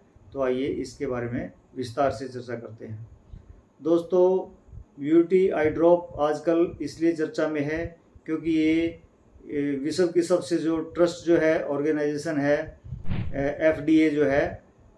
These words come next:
Food and Drug एडमिनिस्ट्रेटिव एजेंसी जो है, उसके द्वारा ये प्रमाणित है। ये किस लिए जो है काम करती है?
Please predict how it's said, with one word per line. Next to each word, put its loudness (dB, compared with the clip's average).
Food 0
and -2
Drug 0
एडमिनिस्ट्रेटिव -2
एजेंसी 0
जो -2
है, -2
उसके -2
द्वारा 2
ये 2
प्रमाणित -2
है। -8
ये 4
किस -14
लिए 8
जो 4
है 4
काम 0
करती 0
है? -2